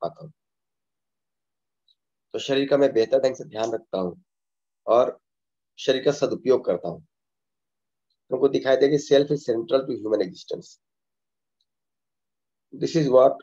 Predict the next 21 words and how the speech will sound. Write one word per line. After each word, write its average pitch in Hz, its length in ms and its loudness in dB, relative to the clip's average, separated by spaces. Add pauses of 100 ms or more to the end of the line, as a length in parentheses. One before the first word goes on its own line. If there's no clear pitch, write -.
(140)
we 104 140 2
are 110 120 4
going 120 280 2
to 117 100 -2
elaborate 101 500 4 (480)
in 107 80 -4
the 104 100 2
next 101 320 -4
lecture। 90 320 -8 (720)
This - 220 -10
will 135 100 0
be 127 80 0
the 117 100 6
running 113 340 6
theme 113 240 4
and 117 120 2 (120)
thread 92 200 4 (280)
of 98 80 -16
the 92 100 -2
whole 92 320 -6
course। - 220 -10